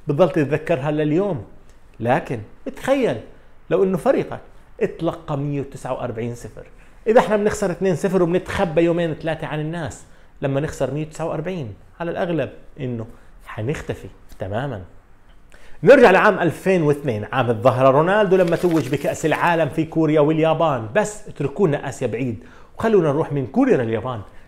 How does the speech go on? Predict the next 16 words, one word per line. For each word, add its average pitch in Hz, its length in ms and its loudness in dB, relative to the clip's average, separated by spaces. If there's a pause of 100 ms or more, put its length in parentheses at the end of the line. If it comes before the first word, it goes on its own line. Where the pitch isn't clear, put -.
(140)
لمدغشقر، 233 680 0 (360)
وهناك 196 340 2
كان 175 160 -4
عندهم 151 420 -4
بطولة 151 400 -4 (340)
اسمها 151 280 -2
دوري 170 320 6
السوبر 190 500 2 (300)
المدغشقري. 120 840 -6 (520)
بالضبط 127 520 -4
هيك 120 160 -4
بتلتفظ، 214 560 2 (340)
مع 123 120 0
إنها 127 140 0
صعبة 120 260 2
بصراحة. 175 540 0